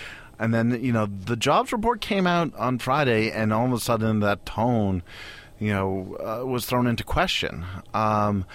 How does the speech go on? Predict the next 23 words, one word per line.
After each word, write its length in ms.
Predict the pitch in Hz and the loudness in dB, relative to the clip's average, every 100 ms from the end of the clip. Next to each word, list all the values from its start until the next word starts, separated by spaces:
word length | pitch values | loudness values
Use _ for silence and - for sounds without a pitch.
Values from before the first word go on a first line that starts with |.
| - - - - | -14 -16 -18 -4
and 200 | 139 139 | 0 2
Janet 280 | 185 226 277 | 2 2 2
Yellen 280 | 170 214 151 | 4 4 4
was 160 | 110 | 2
not 260 | 131 156 165 | 2 2 0
really 500 | 147 120 135 156 151 | 0 2 4 4 2
heard 500 | 113 - 127 143 127 | 0 -2 2 2 0
from 260 | - 101 95 | 0 0 2
other 300 | 110 127 127 | 2 2 2
than 200 | 120 113 | 2 4
that, 220 | 110 107 101 | 2 0 -2
you 140 | 110 | 0
know, 280 | 104 101 92 - | 2 2 0 -4
quick 380 | - 120 - - - - - | 0 0 -2 -12 -14 -14 -8
Q 300 | - 123 135 | -2 2 4
and 100 | 131 | 4
A 220 | 113 110 | 4 4
up 220 | 92 104 | 2 0
in 80 | 117 | 0
Harvard 800 | 104 - 104 113 95 95 92 92 110 | 0 0 2 2 2 2 2 0 -2
a 100 | 107 | -2
week 240 | 95 101 | -2 -2
beforehand, 640 | 101 - 110 110 104 87 | -4 -4 0 0 2 -2